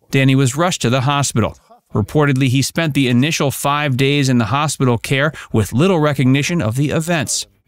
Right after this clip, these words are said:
In a social media post from later that year, he disclosed his health struggles, stating he was in search of a diagnosis. His symptoms included impaired mobility, speech difficulties, and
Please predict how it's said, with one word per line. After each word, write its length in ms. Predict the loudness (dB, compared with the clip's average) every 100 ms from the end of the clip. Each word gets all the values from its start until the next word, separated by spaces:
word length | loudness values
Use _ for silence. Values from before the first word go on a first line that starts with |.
| _ 0
In 80 |
a 60 | 2
social 400 | 2 0 2 4
media 380 | 4 4 0 0
post 360 | 0 0 0
from 200 | 0 0
later 320 | 2 0 0 0
that 240 | 0 -2
year, 380 | 0 0 2 2
he 160 | 0 0
disclosed 540 | -2 0 0 0 0
his 140 | -2
health 200 | -2 -2
struggles, 440 | -2 -2 0 -2 -4 _ -20
stating 400 | -4 0 2 0
he 180 | 0 2
was 180 | 2 2
in 120 | 0
search 340 | 0 -2 -4 -2
of 120 | -2
a 60 |
diagnosis. 760 | 0 0 0 0 0 -2 -6 -10 -12 -4
His 160 | -2 0
symptoms 460 | 0 0 2 4
included 380 | 2 2 0 0
impaired 560 | 0 0 0 -2 0 2
mobility, 600 | 2 2 0 2 0 -2 _
speech 440 | -12 -2 -2 -2 -2
difficulties, 640 | -4 -2 -4 0 0 0
and 240 | -2 -2